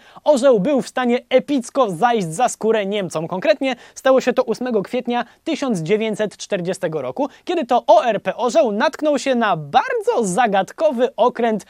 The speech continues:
bez bandery. Już samo to było bardzo niepokojące, pomijając fakt, że port macierzysty i nazwa statku zostały zamalowane tak na odpierdol,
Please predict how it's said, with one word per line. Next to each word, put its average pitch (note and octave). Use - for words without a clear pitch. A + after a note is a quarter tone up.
bez F#3+
bandery. F#3+
Już A#3
samo C#4
to B3+
było G#3
bardzo F#3+
niepokojące, G3
pomijając B3
fakt, A#3
że G#3
port B3
macierzysty A#3
i G#3
nazwa A3+
statku A3
zostały A3
zamalowane G#3+
tak C#4+
na A#3+
odpierdol, A3